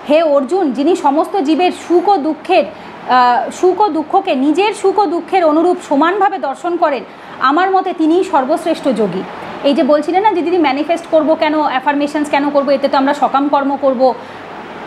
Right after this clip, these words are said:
যখন তুমি অন্য মানুষের দুঃখকেও নিজের দুঃখ বলে মনে করবে, সমাজের কলুষতাটাকে দূরে সরাবার চেষ্টা করবে, সমাজের করাপশনকে দূরে সরাবার চেষ্টা করবে, কেন? এটা ভেবে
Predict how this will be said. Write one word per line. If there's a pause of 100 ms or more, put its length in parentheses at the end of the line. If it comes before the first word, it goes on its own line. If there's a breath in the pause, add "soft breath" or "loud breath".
যখন
তুমি
অন্য
মানুষের
দুঃখকেও
নিজের
দুঃখ
বলে
মনে
করবে, (460 loud breath)
সমাজের
কলুষতাটাকে
দূরে
সরাবার
চেষ্টা
করবে,
সমাজের
করাপশনকে
দূরে
সরাবার
চেষ্টা
করবে,
কেন?
এটা
ভেবে